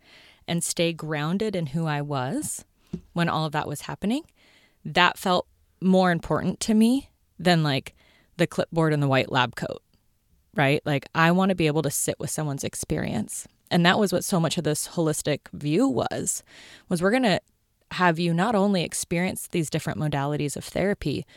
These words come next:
you're gonna actively spend the entire quarter semester that you're doing it, like, you are in that therapy. It's experiential. You are learning what it's like to sit in the chair that you're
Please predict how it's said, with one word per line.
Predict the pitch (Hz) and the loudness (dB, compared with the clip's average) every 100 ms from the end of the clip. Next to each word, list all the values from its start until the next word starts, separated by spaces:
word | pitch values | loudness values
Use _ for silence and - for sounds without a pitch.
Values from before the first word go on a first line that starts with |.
| - - _ _ - | -20 -20 _ _ -2
you're | 175 | 0
gonna | 220 214 - | 2 2 4
actively | 151 - 175 151 147 | 4 4 -2 -2 -2
spend | - - 156 | -2 -2 -2
the | 151 | 0
entire | 143 - 160 156 156 143 - | -2 -2 0 2 2 -2 -6
quarter | - 165 139 131 | -6 -4 -2 -4
semester | - 156 151 135 | -4 -4 -2 -4
that | 135 | -6
you're | 147 | -6
doing | 139 151 202 | -4 0 0
it, | - | -2
like, | 135 - | -6 -6
you | 165 170 | 0 2
are | 151 | 2
in | - 139 | 2 -2
that | 117 - | -4 -6
therapy. | - - - - _ _ | -6 -6 -8 -14 _ _
It's | 151 143 - - - | -4 -2 -4 -8 -8
experiential. | - - 160 156 156 143 - - - - | -8 -4 0 0 0 -2 -6 -10 -14 -6
You | 165 | 0
are | 156 | 0
learning | 147 165 202 202 | 2 2 2 2
what | 185 | 0
it's | - | -2
like | 151 139 - | -4 -4 -6
to | 160 | -8
sit | - 180 - | -4 -2 -2
in | 175 | -4
the | 143 | -6
chair | - 143 131 | -6 -6 -6
that | - | -8
you're | - 143 | -8 -8